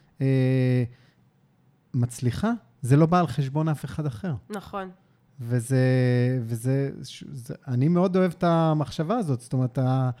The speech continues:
Speaker 1: לא הייתי רוצה להיות במקום שאני צריך, אה, את יודעת, שיש איזה עוגה, ואני חייב להילחם על, על החלק שלי בעוגה. זה עוגה כל כך גדולה שאני לא רואה איזה חלק בכלל אני לוקח, וזה לא בא על חשבון אף אחד.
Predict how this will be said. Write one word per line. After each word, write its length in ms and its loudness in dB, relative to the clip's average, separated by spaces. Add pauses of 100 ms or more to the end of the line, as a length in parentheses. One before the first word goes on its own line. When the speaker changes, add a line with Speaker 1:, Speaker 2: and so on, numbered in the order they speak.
(220)
Speaker 1:
לא 100 2
הייתי 240 0
רוצה 340 2
להיות 200 2
במקום 420 0
שאני 220 0
צריך, 360 -4
אה, 200 0 (260)
את 80 -10
יודעת, 180 2
שיש 320 0
איזה 360 0
עוגה, 460 0
ואני 220 2
חייב 280 -2
להילחם 560 -2
על, 160 -2 (340)
על 120 2
החלק 360 2
שלי 280 0
בעוגה. 400 0 (840)
זה 200 0
עוגה 240 2
כל 180 -2
כך 220 -4
גדולה 320 2
שאני 280 0
לא 100 0
רואה 220 0
איזה 260 0
חלק 300 -4
בכלל 320 -6
אני 200 0
לוקח, 400 -4
וזה 220 -2
לא 140 2
בא 120 2
על 80 0
חשבון 420 -4
אף 200 -4
אחד. 220 -12